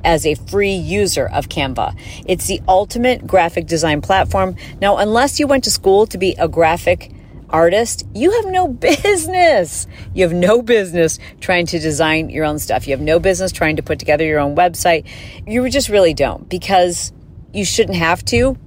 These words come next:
And to hire a graphic artist, because we have in the past, and we actually have an agency that we work with as a graphic artist team, and it's really expensive.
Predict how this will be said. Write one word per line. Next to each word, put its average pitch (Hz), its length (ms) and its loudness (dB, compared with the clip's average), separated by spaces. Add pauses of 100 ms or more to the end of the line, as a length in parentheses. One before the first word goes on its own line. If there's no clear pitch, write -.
(220)
And 190 140 0
to 202 40 2
hire 233 340 4
a 226 60 2
graphic 165 400 0
artist, 151 540 0 (420)
because 170 300 0
we 156 260 -2
have 151 320 0
in 156 80 -2
the 139 60 -2
past, 147 580 -2
and 143 220 -2
we 147 80 4
actually 143 340 2
have 143 340 0 (440)
an 147 200 0
agency 165 460 2
that 139 140 2
we 143 160 0
work 143 260 2
with 151 240 2
as 143 300 0
a 135 280 4 (320)
graphic 147 380 0
artist 143 380 2
team, 156 440 -4 (460)
and 196 140 2
it's - 260 -4 (120)
really 165 420 4
expensive. 196 680 -2